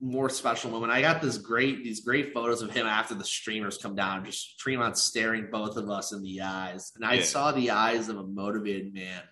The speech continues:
Speaker 1: once again. I mean, mind you, this is the only tournament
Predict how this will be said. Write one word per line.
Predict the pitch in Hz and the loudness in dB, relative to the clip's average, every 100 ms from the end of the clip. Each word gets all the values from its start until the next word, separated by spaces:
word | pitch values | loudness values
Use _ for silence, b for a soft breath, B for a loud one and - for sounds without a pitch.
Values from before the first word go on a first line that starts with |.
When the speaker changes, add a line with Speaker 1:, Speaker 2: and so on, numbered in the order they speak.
| _ _ _ | _ _ _
Speaker 1:
once | 95 92 | -10 -8
again. | 104 95 95 92 90 | -8 -6 -6 -6 -8
I | 90 | -10
mean, | 92 92 92 - B B B B B B | -12 -14 -14 -16 B B B B B B
mind | 135 170 160 | 2 4 6
you, | |
this | 151 147 | 4 4
is | 135 | 2
the | 127 | 4
only | 131 139 | 4 2
tournament | 135 143 135 135 127 | 0 0 0 2 0